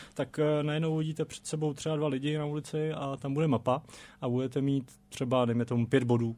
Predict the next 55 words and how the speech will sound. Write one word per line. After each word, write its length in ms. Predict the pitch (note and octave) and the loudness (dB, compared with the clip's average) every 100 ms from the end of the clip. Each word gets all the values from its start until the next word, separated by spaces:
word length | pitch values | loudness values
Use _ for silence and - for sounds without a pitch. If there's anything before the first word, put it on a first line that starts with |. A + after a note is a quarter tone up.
| - | -10
který 240 | - B2 | -6 0
máte 220 | A#2+ A2+ A#2+ | 0 2 0
ukázat, 280 | A#2+ A#2+ | 2 4
kde 100 | A#2+ | 2
se 120 | A2+ C#3 | 0 -6
cítíte 340 | C3 A#2+ C3 | -8 -6 -4
dobře, 360 | A#2 G#2+ A2+ D#3+ D3+ | -2 0 0 -2 -10
a 80 | - | -4
pět, 200 | B2+ A#2 | 0 0
kde 140 | A2+ | 0
se 120 | - | 0
necítíte 460 | A#2 G2+ B2 - A#2+ | -2 -2 -10 -6 -4
dobře. 300 | G#2+ G#2+ G#2+ - - - | -4 -8 -10 -12 -20 -10
A 60 | B2+ | -4
pak 140 | C#3 | -2
se 160 | D#3 - | -2 -2
to 100 | D3 | -4
prostě 300 | D3+ - D#3 | -4 -4 -4
všechno 240 | C#3 D#3 | 0 0
posčítá, 640 | D3 C3 - B2 C3 A#2+ B2 - | 0 -4 -6 0 2 2 0 -10
že 80 | - | -6
nám 160 | B2 A#2 | -4 -4
třeba 240 | - B2 | -2 -2
vyjá-, 220 | A2+ A#2 | 0 0
vyjádří 280 | B2 A#2 A2 | 0 -2 -2
se, 100 | - | -2
dejme 160 | A#2+ A#2 | -2 0
tomu, 160 | A#2+ | -2
třeba 160 | A#2 C3 | -2 0
dvě 120 | A#2+ | -2
stě 160 | - C3+ | -2 -2
lidí 300 | A#2+ A#2 A2+ - - - | -2 -4 -8 -10 -18 -12
a 80 | A#2+ | -8
pak 200 | - A#2+ | -4 0
vám 140 | B2 A#2+ | 0 0
z 60 | |
toho 200 | - B2 | 0 0
vzniknou, 460 | A#2+ A2+ - B2 A#2+ | 0 -4 0 2 2
hezky 260 | G#2 - | 0 -8
se 60 | - | -6
to 80 | B2 | -2
barevně 360 | A2+ A2+ B2 | 0 4 4
rozliší. 520 | A#2 G#2+ A2 - A#2 A2+ - - - A#2+ | 4 2 -2 -2 -6 -6 -14 -20 -10 -4
Eh, 40 | G#2+ G#2+ G#2 | -4 -4 -4
pro 160 | A#2 | -2
barvoslepé 540 | G#2+ A2+ A2+ B2+ A#2+ A#2+ | 2 2 2 2 2 4
to 100 | A#2+ | 8
bude 140 | B2 | 8
složitější, 680 | A#2+ A#2+ A2+ A#2+ A2 B2 A#2 | 8 2 4 4 2 0 2
ale 200 | A#2 C3 - | 8 8 10
<laughs> 120 | C#3 | 8
pro 120 | C3+ | 8
nebarvoslepé 580 | B2+ B2+ B2+ B2+ B2+ B2+ | 6 6 4 2 -2 -2
to 120 | B2+ | -2
poznají. 420 | B2+ B2 B2+ B2 | 0 4 4 4